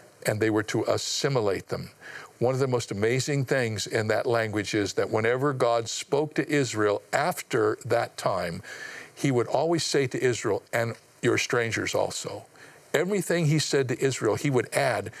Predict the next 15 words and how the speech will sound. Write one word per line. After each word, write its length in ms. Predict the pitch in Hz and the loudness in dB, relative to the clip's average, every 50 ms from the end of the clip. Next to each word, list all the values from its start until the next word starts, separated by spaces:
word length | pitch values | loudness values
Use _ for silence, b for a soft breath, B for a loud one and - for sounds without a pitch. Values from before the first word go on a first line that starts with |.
| B B B | B B B
in 180 | - 131 139 147 | -2 0 2 2
the 200 | 147 143 143 135 | 2 2 0 0
instru-, 400 | 160 175 147 131 - - 147 151 | 0 -2 0 0 0 0 0 0
you 60 | 233 | 2
can 80 | 294 208 | 2 2
look 180 | 180 - - | 0 2 2
it 80 | 147 139 | 2 2
up. 180 | 175 143 - - | 2 0 0 -2
It's 180 | 135 123 - 170 | -2 -2 0 0
in 100 | 160 147 | 0 2
Deuteronomy 580 | 135 170 190 151 135 151 147 131 113 110 110 - | 2 2 4 4 4 2 2 0 0 -2 -2 0
over 260 | - 147 185 170 143 131 | 0 0 2 2 2 2
and 80 | 120 | 2
over 200 | 127 123 113 110 | 2 2 2 2
again. 140 | 101 98 - | 0 0 -2